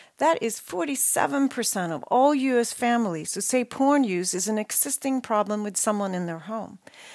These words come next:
And according to Manning's research, fifty-six percent of all divorce cases involve one partner having an obsessive interest in pornography. And let's be clear,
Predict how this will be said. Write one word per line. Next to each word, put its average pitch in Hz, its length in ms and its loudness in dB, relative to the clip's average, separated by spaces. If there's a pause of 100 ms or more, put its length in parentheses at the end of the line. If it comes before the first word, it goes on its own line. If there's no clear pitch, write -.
(220)
And 220 140 4
according 262 460 2
to 233 100 -4
Manning's 247 640 2
research, - 640 -6 (300)
fifty-six - 840 -2
percent - 640 -6 (100)
of 220 220 -2
all 208 180 4
divorce 208 500 -2
cases 180 540 -4
involve 190 400 0
one 277 220 4
partner 196 420 0 (220)
having 208 240 -2
an 202 80 -2
obsessive 233 760 -2
interest 180 560 -6
in 180 160 -6
pornography. 156 720 -10 (760)
And 240 180 2
let's 277 200 2
be - 140 -6
clear, - 360 -14